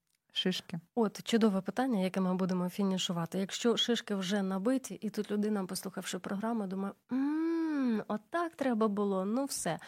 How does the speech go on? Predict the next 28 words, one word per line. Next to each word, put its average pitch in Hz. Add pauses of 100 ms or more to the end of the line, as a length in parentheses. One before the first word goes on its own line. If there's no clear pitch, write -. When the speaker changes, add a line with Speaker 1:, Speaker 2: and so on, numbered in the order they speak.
(280)
Speaker 2:
Він 254
у 233
мене 220
не 214
спить 214
до 190
третьої 202
ночі, 262
і 196
сти-, 185
отак, 180
отак, 180
е, - (520)
темінь 254
кругом, 226
одна 240
моя 233
дитина 226
із 208
телефоном. 214 (220)
Тепер 381
я 330
зроблю, 277
як 254
правильно». 190
<laughs> -
Не 269
спрацює. 254